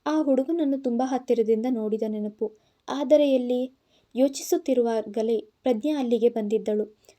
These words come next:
ಅವಳನ್ನು ನೋಡುತ್ತಲೇ ನನಗೆ ಆ ಹುಡುಗನ ನೆನಪಾಯಿತು. ಹೌದು, ಅವತ್ತು ಕೆಫೆಟೇರಿಯಾದಲ್ಲಿ ಅವಳ ಜೊತೆ ಇದ್ದದ್ದು ಇದೇ ಹುಡುಗ. ಇವನನ್ನೇ ನಾನು ರಾಮ್ ಎಂದುಕೊಂಡಿದ್ದೆ. ಆದರೆ ಆರೋಹಿ ಹೇಳಿದ ಪ್ರಕಾರ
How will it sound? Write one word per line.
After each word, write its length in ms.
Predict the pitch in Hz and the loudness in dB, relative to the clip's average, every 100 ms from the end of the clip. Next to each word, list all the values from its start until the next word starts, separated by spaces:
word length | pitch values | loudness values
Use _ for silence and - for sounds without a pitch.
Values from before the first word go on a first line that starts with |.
| - | -4
ಅವಳನ್ನು 380 | 262 311 320 320 | 4 4 4 2
ನೋಡುತ್ತಲೇ 640 | 262 240 240 233 220 220 | 4 2 2 -2 -2 -4
ನನಗೆ 280 | 233 233 226 | -4 -4 -2
ಆ 200 | 233 226 | -2 -2
ಹುಡುಗನ 420 | 226 226 233 254 247 | -2 2 2 2 -2
ನೆನಪಾಯಿತು. 800 | 233 220 214 214 208 - 208 _ _ _ _ | -4 -6 -6 -6 -6 -6 -10 _ _ _ _
ಹೌದು, 380 | 254 254 247 220 - _ - | 4 4 4 -2 -6 _ -2
ಅವತ್ತು 420 | 240 254 262 247 | 0 2 0 -2
ಕೆಫೆಟೇರಿಯಾದಲ್ಲಿ 1000 | - 247 240 285 311 285 262 226 226 226 | 0 -2 0 2 2 2 0 0 0 0
ಅವಳ 260 | - 233 226 | 0 0 -2
ಜೊತೆ 320 | 220 226 285 | -2 -4 -2
ಇದ್ದದ್ದು 340 | 214 226 202 | -2 -4 0
ಇದೇ 300 | 226 208 226 | -2 2 2
ಹುಡುಗ. 300 | 254 247 208 214 - _ - - _ - | 4 2 2 -2 -14 _ -20 -20 _ 0
ಇವನನ್ನೇ 440 | 269 302 339 359 | 2 2 2 2
ನಾನು 380 | 330 277 247 240 - | 2 0 -2 -4 -4
ರಾಮ್ 300 | 233 233 262 | -4 -4 -4
ಎಂದುಕೊಂಡಿದ್ದೆ. 720 | 247 226 226 220 208 202 214 _ _ _ - | -2 -2 -2 -2 -2 -2 -6 _ _ _ -6
ಆದರೆ 380 | 285 277 277 | -4 -2 -2
ಆರೋಹಿ 540 | 269 233 240 269 302 339 | -2 -2 0 0 2 2
ಹೇಳಿದ 240 | 285 247 | 2 0
ಪ್ರಕಾರ 420 | 240 240 233 233 | -2 -4 -4 -4